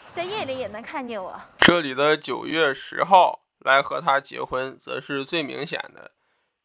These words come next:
Speaker 2: 因为在九月九日的时候，毛泽东逝世，因此这里的意思是，只有在毛泽东去世之后，邓小平才能掌权，并且进行资本主义道路。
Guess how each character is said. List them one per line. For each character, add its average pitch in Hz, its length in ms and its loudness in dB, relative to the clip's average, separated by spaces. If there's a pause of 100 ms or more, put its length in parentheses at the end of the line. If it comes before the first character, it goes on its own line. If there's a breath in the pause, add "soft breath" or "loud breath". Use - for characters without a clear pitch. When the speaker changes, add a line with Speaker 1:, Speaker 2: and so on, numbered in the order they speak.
(120)
Speaker 2:
因 165 220 2
为 147 280 4
在 156 340 6
九 131 260 -6
月 165 220 2
九 123 260 -4
日 156 200 0
的 127 140 -2
时 - 140 -8
候， 123 340 -2
毛 - 280 2
泽 143 140 0
东 156 200 -2
逝 139 220 -8
世， - 300 -14 (420)
因 175 260 2
此 127 320 -8
这 170 180 2
里 135 120 0
的 131 160 -4
意 147 220 -2
思 127 160 -6
是， - 320 -8 (400)
只 147 120 -4
有 170 240 4
在 139 340 8
毛 131 260 2
泽 160 120 2
东 165 220 -2
去 151 220 -4
世 139 180 -6
之 151 160 -6
后， 190 300 0 (400)
邓 156 180 2
小 - 200 4
平 - 340 -8
才 123 220 -2
能 127 240 -4
掌 - 280 -2
权， - 400 -12
并 131 180 -6
且 - 300 -10
进 131 240 -6
行 - 380 -12
资 135 140 -10
本 131 160 -4
主 - 120 -14
义 - 80 -14
道 - 220 4
路。 - 240 -20